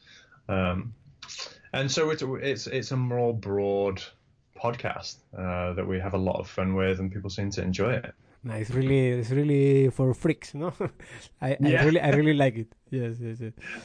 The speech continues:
Speaker 1: Excellent.
Speaker 2: Uh, next projects, and, uh, where can we follow you?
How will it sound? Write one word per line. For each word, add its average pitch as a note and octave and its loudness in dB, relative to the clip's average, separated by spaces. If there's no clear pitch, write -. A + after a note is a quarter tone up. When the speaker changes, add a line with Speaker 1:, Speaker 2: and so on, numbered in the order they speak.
Speaker 1:
Excellent. G2 -12
Speaker 2:
Uh, B2 6
next E3+ 0
projects, G#3 4
and, C#3 -2
uh, B2 2
where D3 2
can D3+ -2
we C#3+ 4
follow F3 0
you? G#2 -2